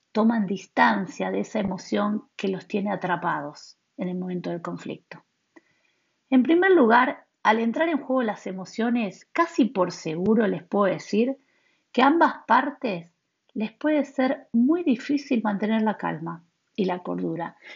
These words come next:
¿Cuántas veces han visto a gente que esté irritada frente a un conflicto? Nosotros mismos.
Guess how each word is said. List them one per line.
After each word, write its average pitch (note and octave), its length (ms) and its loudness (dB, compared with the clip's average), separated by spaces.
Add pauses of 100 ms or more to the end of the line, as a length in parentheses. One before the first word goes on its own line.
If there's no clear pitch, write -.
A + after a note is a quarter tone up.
(140)
¿Cuántas A#3 360 0
veces A#3 520 -2 (640)
han G#3 220 2
visto G#3+ 320 -2
a A3 60 0
gente G#3+ 380 0
que G#3+ 60 0
esté G#3+ 240 -2
irritada G3 680 0
frente F#3+ 560 -2
a F3 40 -2
un F3 80 -6
conflicto? F3+ 580 -4
Nosotros C#4 500 -4
mismos. - 560 0